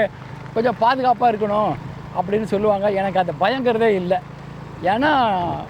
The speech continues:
மனசு சந்தோஷமா இருக்கும்போது பயம் வர இருக்கக்கூடாது. நான் எ-, எ-, தேர்ந்தெடுத்த இலக்கு வந்து, அஹ், ரொம்ப முக்கியமான இலக்கு.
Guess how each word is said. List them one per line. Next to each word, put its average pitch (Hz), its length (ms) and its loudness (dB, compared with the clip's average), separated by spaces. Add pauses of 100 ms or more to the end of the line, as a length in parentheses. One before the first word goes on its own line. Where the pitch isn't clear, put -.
(240)
மனசு 320 260 0 (140)
சந்தோஷமா 262 480 2
இருக்கும்போது 208 420 -2 (800)
பயம் 240 260 2
வர 196 100 2
இருக்கக்கூடாது. 175 460 0 (440)
நான் 180 240 0
எ-, 180 160 2 (100)
எ-, 165 140 -4
தேர்ந்தெடுத்த 262 420 2 (120)
இலக்கு 254 320 0
வந்து, 240 180 0 (680)
அஹ், 202 240 2
ரொம்ப 285 120 2 (120)
முக்கியமான 277 540 2
இலக்கு. 196 260 -2